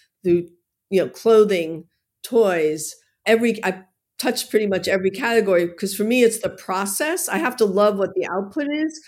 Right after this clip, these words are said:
but it's more the process of how we co-create together.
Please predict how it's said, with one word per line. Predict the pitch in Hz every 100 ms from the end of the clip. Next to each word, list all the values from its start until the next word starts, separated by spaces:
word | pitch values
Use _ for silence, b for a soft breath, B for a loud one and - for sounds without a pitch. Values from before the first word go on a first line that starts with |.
| b b b -
but | 214
it's | 202 202
more | 233 247
the | 214 202
process | - 214 220 214 196 185 175
of | 180 185
how | - 190 190
we | 185 185
co-create | 185 185 185 180 180 175 170 175 170 _ _ _ _ -
together. | 190 208 220 180 143